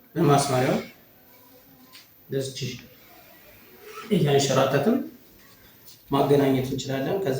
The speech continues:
ትከሻውን እንደዛው እንደዚች እናገናኛለን። ከዛ የጀርባው ይሄ በሙሉ አምስት ሴንቲ አናነሳውም፣ ሦስት ሴንቲ፣ ሦስት ሴንቲ ነው። ምክንያቱም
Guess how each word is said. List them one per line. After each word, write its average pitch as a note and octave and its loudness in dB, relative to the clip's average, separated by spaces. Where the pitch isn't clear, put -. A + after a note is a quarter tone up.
ትከሻውን - -6
እንደዛው D#3+ -4
እንደዚች - -8
እናገናኛለን። C3+ 2
ከዛ C#3 4
የጀርባው D3 8
ይሄ D3+ 2
በሙሉ D#3+ 2
አምስት D#3 0
ሴንቲ D3 -2
አናነሳውም፣ C#3+ 0
ሦስት D#3 4
ሴንቲ፣ C3 2
ሦስት C3+ 0
ሴንቲ C3 0
ነው። A#2+ -6
ምክንያቱም E3 -2